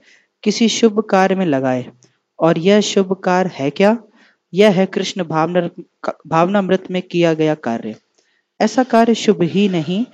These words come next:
अपितु सर्वोत्तम होता है। क्योंकि कृष्ण अच्छे हैं, इसलिए उनका कार्य निमित्त भी अच्छा है। अतः दान उसे दिया जाए जो कृष्ण भावनामृत में लगा हो। वेदों के अनुसार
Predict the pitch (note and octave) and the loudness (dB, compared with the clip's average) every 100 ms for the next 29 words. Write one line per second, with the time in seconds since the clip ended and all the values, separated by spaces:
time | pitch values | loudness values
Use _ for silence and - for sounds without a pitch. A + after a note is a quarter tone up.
0 | - - - D#3+ F3 F3+ G#3 F#3 - D3+ | -14 -8 -4 0 0 2 2 2 -2 0
1 | D3+ D3+ - E3 - B2+ - G#2 A2+ A2 | 2 0 -4 -8 -8 -10 -8 -8 -8 -16
2 | _ _ _ _ _ - A#3+ C4 - B3+ | _ _ _ _ _ 0 4 2 2 0
3 | - A#3 E3+ - G3+ F#3 D#3+ F#3 - _ | 0 -2 -4 -2 -2 0 -2 -6 -10 _
4 | _ _ G#3+ - A3+ A3+ F#3+ F#3+ G3 F#3+ | _ _ -4 0 2 4 4 2 -2 0
5 | F3 F3 F3 E3+ F3+ F3 _ _ D3 D3+ | 0 0 0 -2 -6 -10 _ _ -8 -8
6 | _ _ _ D#3 E3+ B2 - C3+ A#2 A#2 | _ _ _ -4 -2 -2 -8 -12 -12 -14
7 | - _ _ _ _ - D3+ D#3+ D3 D#3+ | -18 _ _ _ _ -10 -6 -6 -4 -6
8 | D3 C#3+ D#3+ A#3+ - _ _ F#3+ F3+ A#3+ | -4 -2 -2 -4 -8 _ _ -6 0 0
9 | - F#3+ F3+ E3+ F3 F3+ F#3 G3+ - F#3+ | 0 0 0 0 -2 -2 -4 -6 -6 -8
10 | D3+ D3+ E3+ F3 E3+ E3+ F3 C3 A#2+ A#2+ | -6 -6 -6 -8 -8 -8 -8 -6 -4 -6
11 | A2+ A2+ - _ _ _ _ _ - C3+ | -8 -12 -16 _ _ _ _ _ -2 0
12 | D#3 F#3+ G3 F#3 F3 - F3+ C4+ | 2 0 0 0 -2 -2 -2 -2